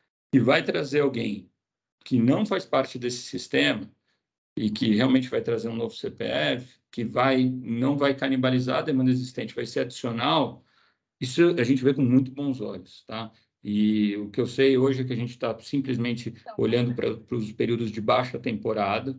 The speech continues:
Speaker 1: que tem muito a ver com o que eu te falei de precificação, né? Os voos já são cheios e, e, e, enfim, já existe muita demanda pros voos na alta temporada. Aonde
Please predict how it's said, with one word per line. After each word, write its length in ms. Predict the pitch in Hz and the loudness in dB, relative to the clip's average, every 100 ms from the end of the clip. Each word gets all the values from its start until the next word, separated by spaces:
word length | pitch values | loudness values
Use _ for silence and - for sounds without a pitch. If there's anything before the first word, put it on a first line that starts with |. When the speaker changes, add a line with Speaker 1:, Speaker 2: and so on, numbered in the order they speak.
| - | -12
Speaker 1:
que 100 | - | -10
tem 120 | 127 | -4
muito 260 | 120 123 123 | 0 0 0
a 40 | |
ver 160 | 113 113 | -2 -4
com 120 | 113 | -6
o 40 | 104 | -8
que 80 | 131 | -8
eu 40 | |
te 80 | - | -8
falei 220 | 113 113 | -6 -6
de 100 | 107 | -6
precificação, 960 | - 107 - 107 110 - 120 123 139 135 | -6 -6 -6 -6 -6 -6 -4 0 0 0
né? 220 | 127 127 - - _ _ - | -4 -10 -16 -20 _ _ -2
Os 280 | 107 - | 0 0
voos 240 | - 156 247 | 0 0 0
já 120 | 254 | -4
são 240 | 214 233 | -2 -4
cheios 520 | 170 - 160 196 135 120 | -2 2 2 2 0 -6
e, 120 | - _ - | -14 _ -4
e, 1200 | 131 135 135 131 110 117 104 107 107 - 101 101 | 0 2 2 2 0 -2 -4 -2 -4 -4 -4 -2
e, 40 | 113 | -4
enfim, 200 | 117 101 | -4 0
já 80 | |
existe 320 | 127 135 - 147 | 0 0 -2 -2
muita 320 | 151 185 151 | 0 0 0
demanda 380 | 139 120 120 120 | 0 0 0 -2
pros 200 | 120 104 | -4 -4
voos 220 | 110 107 | -6 -4
na 80 | 113 | -4
alta 220 | 107 113 | -6 -8
temporada. 520 | - - 107 98 95 - _ - | -8 -4 -4 -4 -8 -14 _ -2
Aonde 520 | 131 180 196 175 | 0 2 0 -2